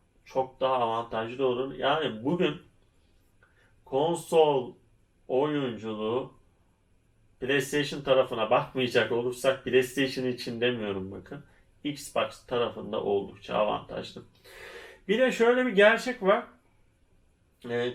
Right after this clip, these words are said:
cloud servislere geçiyoruz. Cloud servisler şu an için pahalı ama gelecek cloud tarafı olacak.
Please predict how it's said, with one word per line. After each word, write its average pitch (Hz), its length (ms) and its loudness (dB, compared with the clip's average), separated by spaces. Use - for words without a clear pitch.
cloud 170 300 4
servislere 190 800 0
geçiyoruz. - 720 -4
Cloud 180 280 4
servisler 185 680 0
şu 180 200 -4
an 196 220 2
için 180 280 -2
pahalı 143 560 2
ama 147 240 2
gelecek 165 560 2
cloud 180 460 4
tarafı 120 380 0
olacak. 101 480 -4